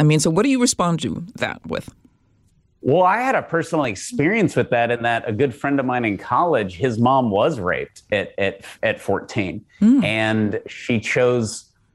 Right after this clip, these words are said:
Speaker 2: life for him. And he spoke out in front of our Planned Parenthood one time, and he said something that was very profound. And the, the Planned Parenthood workers were out there listening. He said, "I, I will always be a product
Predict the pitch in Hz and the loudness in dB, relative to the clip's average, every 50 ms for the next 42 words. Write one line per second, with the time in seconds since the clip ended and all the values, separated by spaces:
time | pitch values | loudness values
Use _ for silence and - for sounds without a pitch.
0 | _ - 95 - 113 110 104 104 127 151 175 170 - - - - 135 - 82 110 | _ -6 -4 -2 0 2 2 2 2 2 0 -2 -4 -6 -6 -6 -6 -6 -4 -2
1 | 107 95 95 98 107 113 113 - - _ _ _ _ _ _ - 127 123 123 127 | -2 0 0 0 0 -2 -4 -8 -18 _ _ _ _ _ _ -4 -2 0 0 0
2 | 127 123 127 127 117 113 - - - - - 180 185 175 - - - 240 440 427 | 2 2 2 2 2 0 -4 -10 -10 -4 0 0 0 0 -2 -2 2 2 2 4
3 | - 214 185 151 143 147 - - 175 180 160 151 135 123 - 160 151 147 143 165 | 4 2 0 2 0 -4 -4 -4 -2 -2 0 0 -2 0 0 0 0 0 2 2
4 | 185 196 175 147 120 123 131 127 120 127 135 123 123 120 120 120 110 - - 175 | 2 2 2 0 0 0 0 0 0 0 -2 -2 0 0 0 0 0 0 0 -2
5 | 170 170 - 165 139 127 131 123 120 117 82 123 107 101 127 143 147 143 - 123 | 0 0 0 0 0 0 0 -2 0 0 0 -2 0 2 2 2 2 0 -2 -4
6 | - - 151 151 135 120 120 117 117 117 113 107 - _ _ - 123 - 190 - | -4 -2 -2 -2 0 0 0 2 2 0 0 -2 -4 _ _ -4 -2 0 0 0
7 | 381 185 180 156 135 107 101 135 175 180 - 139 107 110 120 101 117 127 - 131 | 2 2 0 0 0 0 0 -2 -2 -2 -2 -2 -2 0 0 0 0 0 0 -2
8 | 113 101 120 151 165 - 135 117 104 98 117 123 - - 143 131 113 - - - | -2 0 0 -2 -2 -2 -2 -4 -2 -2 -2 -2 0 0 0 0 -2 -4 -12 -20
9 | - - _ _ _ - 131 160 190 233 240 226 226 - - - _ _ _ _ | -20 -20 _ _ _ -2 0 2 2 2 2 0 0 -4 -10 -20 _ _ _ _
10 | _ _ _ _ _ _ 135 170 226 269 262 277 233 147 - - 127 127 143 208 | _ _ _ _ _ _ -2 0 0 2 2 2 2 2 2 2 2 4 4 4
11 | 240 226 151 113 98 87 90 107 101 95 - - 101 - - - 120 117 117 117 | 4 2 2 0 -2 -4 -4 -4 -4 -2 -2 -4 -4 -4 -4 -2 0 0 2 2
12 | 110 104 - - - | 0 0 -2 -4 -12